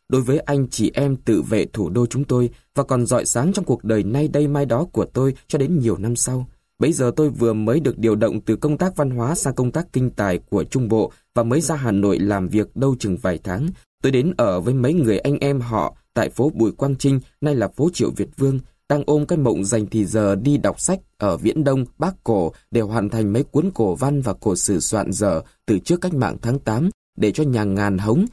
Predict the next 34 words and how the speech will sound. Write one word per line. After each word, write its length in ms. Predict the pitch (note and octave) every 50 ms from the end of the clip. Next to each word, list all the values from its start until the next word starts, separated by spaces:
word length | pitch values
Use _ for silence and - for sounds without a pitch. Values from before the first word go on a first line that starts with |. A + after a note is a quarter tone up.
| - _ _
in 260 | - C#3+ D3 D3 C#3 C3 - _ _ _
thì 160 | - B2+ A#2 A#2
tình 200 | - B2+ A#2 A2
hình 220 | A#2 A#2 G#2 G#2
Hà 120 | A2+ A2
Nội 200 | A2 G#2 A2+ G2+
đã 140 | - - C#3 -
trở 120 | - A2 F2
nên 240 | E2 F#2 A#2 A#2 A#2+
hết 180 | D3 F#3 F#3
sức 200 | - - F#3+ -
nghiêm 160 | C#3+ C3 A2+
trọng. 220 | - - A2 F#2 - - _ _ _ _ _ _
Giặc 200 | - - C#3 C3+
Pháp 200 | - - G#3 A#3 - _
trở 220 | - - A#2 G2+ F#2
mặt 240 | G2+ G#2 A2 G#2+ - _ -
gây 300 | A2 A#2 C#3 C#3+ D3 C#3
hấn 320 | C3 A#2+ A#2+ D#3 F#3+ A3 - - _ _
ngay 220 | A#2+ B2+ C#3+ D3+
sau 160 | C#3+ - D#3 D3
khi 240 | - - D3+ D3
hai 260 | D3 C#3+ C#3+ C#3+ C#3 C3+
bên 320 | B2 B2 C3+ C#3 C#3 B2
vừa 260 | G2 - G#2+ G#2+ G2+
phê 300 | G2 - - D3 D3 C#3+
chuẩn 260 | C3+ - A#2+ - E2
xong 260 | D#2+ - - C3 C3 B2 - _ _ _
tạm 160 | - B2 A2 -
ước 240 | - F3+ G#3+ - -
mười 160 | G2+ G#2 G2
bốn 180 | D#2+ G2 G#2+ C#3
tháng 120 | E3 D#3+
chín. 280 | D3 - A#2+ B2+ E3+